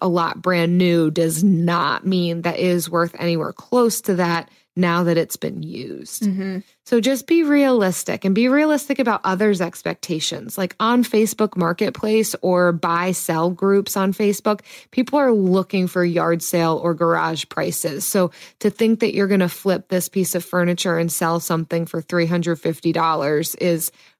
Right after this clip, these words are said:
Speaker 1: probably not realistic. People are
Speaker 2: Mm-hmm.
Speaker 1: not going onto those sites looking for boutique pricing.
Speaker 2: Yeah. So they are more, I think, more willing to look at boutique pricing on, like,
Speaker 1: Mm-hmm.
Speaker 2: eBay.
Speaker 1: Yeah.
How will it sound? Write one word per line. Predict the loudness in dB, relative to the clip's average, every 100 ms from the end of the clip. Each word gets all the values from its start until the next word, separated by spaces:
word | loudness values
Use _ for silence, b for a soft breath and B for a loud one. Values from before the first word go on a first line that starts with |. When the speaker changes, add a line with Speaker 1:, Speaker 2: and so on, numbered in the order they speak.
| _
Speaker 1:
probably | -8 -2 0 0 0 2 2
not | 2 0 -2
realistic. | -2 -2 -6 -8 -8 -10
People | _ -4 0
are | 4
Speaker 2:
Mm-hmm. | 4 4
Speaker 1:
not | 2 0 0
going | 0 2 2
onto | 0 -2
those | -2 -2 -2
sites | 0 0 -2 -6 b b b 0
looking | 2 2 0 0 0
for | -2 -2 0 2 2 0
boutique | 2 0 0 -2 -2 -4
pricing. | -12 -8 -8 -6 -6 -8 -12 -16 _ _
Speaker 2:
Yeah. | -2 -2 -4
So | -6 -4
they | -2 -2 -4 -10 -14 _ _ _
are | 0
more, | 4 4 2 -2 -4
I | -4
think, | -2
more | 0 0 2
willing | 0 -2 -4
to | -2
look | -2 -2
at | -2 -2
boutique | -2 -2 -6
pricing | -4 -4 -4 -8 -4
on, | -4 -2 -4 -6 _ -6
like, | -2
Speaker 1:
Mm-hmm. | -2 0 0 2
Speaker 2:
eBay. | -2 -2 -4 -6 -4
Speaker 1:
Yeah. | -4